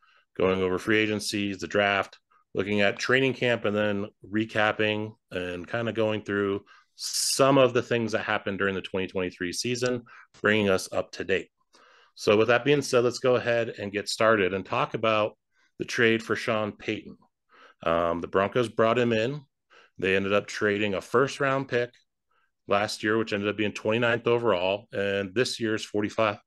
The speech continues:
forty-fifth overall pick. They gave him a contract of five years in the neighborhood of eighteen million dollars. Um, I believe that he was not Greg Penner's first choice to be head coach.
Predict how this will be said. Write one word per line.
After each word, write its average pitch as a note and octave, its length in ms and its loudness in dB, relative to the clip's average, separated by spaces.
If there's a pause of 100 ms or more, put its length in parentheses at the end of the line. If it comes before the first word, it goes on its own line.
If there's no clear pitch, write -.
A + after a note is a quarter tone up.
forty-fifth C#3 640 2
overall F2+ 320 -4
pick. - 260 -12 (420)
They - 100 -6
gave G2+ 100 4
him G2 100 2
a F2 60 0
contract A2 640 0 (400)
of - 80 -6
five A2 280 2
years C3 460 2
in A#2 80 -2
the G#2+ 80 0
neighborhood G#2+ 360 0
of G#2 120 -10
eighteen G#2+ 380 -4
million G#2+ 320 0
dollars. - 640 -2 (600)
Um, F2 560 0 (1040)
I G#2 400 0
believe B2+ 720 0
that G#2+ 160 2
he B2 160 0
was A2 160 0
not A2 400 0 (140)
Greg A2 260 -2
Penner's G#2+ 340 0
first G2+ 300 -4
choice G#2+ 340 0
to - 80 -14
be F#2 200 -6
head F#2 240 -6
coach. - 500 0